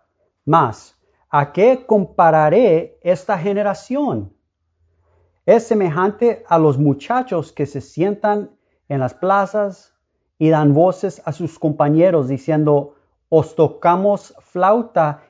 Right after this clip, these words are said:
y no bailaste. Hicimos algo para que hubiera una respuesta.' Sigue. 'Os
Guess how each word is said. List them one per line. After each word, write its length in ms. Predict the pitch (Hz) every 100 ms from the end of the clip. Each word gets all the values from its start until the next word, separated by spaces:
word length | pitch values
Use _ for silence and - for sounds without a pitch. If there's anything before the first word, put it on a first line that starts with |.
| _
y 160 | 156 156
no 300 | 165 180 185
bailaste. 1040 | 151 160 160 160 170 - - - 113 98 _ _ _ _ _ _ _ _ _ _ _ _ _ _ -
Hicimos 560 | 143 - 208 277 269
algo 540 | 208 208 226 269 - _ _ _ _ _ _ _ _ _ _ _ _ _ _ _ _ _ _ _ _ _ _
para 280 | 147 147 147
que 140 | 151
hubiera 840 | 147 139 151 180 185 147 143 - _ _ _ _ _ _
una 640 | - 160 175 139 123 120 _ _ _
respuesta.' 1120 | 143 131 123 - 151 147 143 - - 104 92 _ _ _ _ _ _ _ _ _ _ _ _ _
Sigue. 500 | - 240 143 95 - _ _ _ _ -
'Os 540 | 165 170 - - _